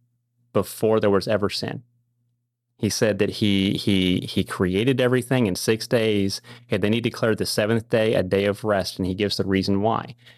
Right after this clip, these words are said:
Not primarily so that we have a day of rest. I think that is important. I think that is secondary, but primarily the reason he gave the command was because I created everything in six days. I created you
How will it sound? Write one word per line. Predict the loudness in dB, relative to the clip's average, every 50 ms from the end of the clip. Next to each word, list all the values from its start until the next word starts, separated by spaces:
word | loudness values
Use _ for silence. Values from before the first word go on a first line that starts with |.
| _ -4
Not | -2 0 0 -2 -2
primarily | -2 -2 0 2 2 2 2 2 2 2 2 2 0
so | -2 -2 -2
that | 0 0
we | 0 0
have | 0 0 0
a | 0
day | 0 0 -2
of | -2 0
rest. | 0 -2 -2 -2 -6 -12 -14 -16 _ _ _ _ _ _ _ _
I | -2 0
think | 0 0 2
that | 2 2 2
is | 2 2
important. | 2 0 0 -2 -2 -2 -2 -6 -8 -10 _ _ _ _ _ _ -6
I | -2
think | -2 0 0
that | 2 2
is | 2 2 0 0
secondary, | -2 -2 0 0 0 2 2 2 2
but | 2 0 -4 -4
primarily | -2 -2 0 0 2 0 0 2 2 2 0 0 2 2 2 4
the | 2 2
reason | 2 2 2 2 2 2 0
he | 2 2
gave | 0 0 0
the | 0 -2
command | -2 -2 0 2 2 2 0 0 0
was | 2 2 2 4 4 2 0 -2 -6 -12 -18 -20 -20 -10 _
because | -8 -2 -2 -2 -2 -2 -6 -6 _
I | -2 0 0 0 0 0 0 0 0 -2 -4
created | -2 -2 0 0 2 2 2 2 2 2 2 2 2 2 0 -2 -4 -8 -12 -18 -20 -20 -20 -20 _ -4
everything | -2 -2 -2 -2 -2 0 0 0 0 -2 -2 -2 -2 -2 -2 -2
in | -4 -4
six | -4 0 0 -2 -2 -2 -2
days. | -2 -2 -2 -2
I | -4 -4
created | -6 -6 -4 -2 0 2 2 0 0 -2
you | -4 -4 -2 0 0 2 2 2 2 2 0